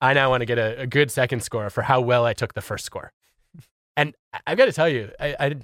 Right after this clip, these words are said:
I normally find, you know, some of these ideas pretty cheesy. This has been one of the most useful things that I've ever learned. Every time I stand up in front of a classroom and,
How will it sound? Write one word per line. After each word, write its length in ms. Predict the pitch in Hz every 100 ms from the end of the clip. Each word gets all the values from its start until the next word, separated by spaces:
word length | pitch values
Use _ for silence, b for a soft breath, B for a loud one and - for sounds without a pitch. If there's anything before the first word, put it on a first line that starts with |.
| 143
I 40 |
normally 320 | 147 151 147
find, 480 | 131 135 123 117 113 123
you 80 |
know, 80 | 110
some 160 | 110 113
of 60 | 110
these 160 | 104
ideas 280 | 107 107 101
pretty 220 | - 110
cheesy. 440 | 98 107 104 120 151 _ _ _ _ _
This 100 | 147
has 140 | 180 151
been 240 | 151 131
one 100 | 123
of 60 | 113
the 60 |
most 200 | 113 107
useful 360 | 110 123 - 123
things 260 | 113 101 101
that 80 |
I've 120 | 98 101
ever 160 | 98 95
learned. 400 | 95 92 92 - _
Every 260 | 139 135 151
time 240 | 143 127 120
I 60 |
stand 200 | - 117
up 100 | 110
in 80 | 107
front 140 | 110
of 60 | 98
a 40 | 98
classroom 520 | 101 98 - 80 - _ _ _ _ _
and, 420 | 104 101 98 95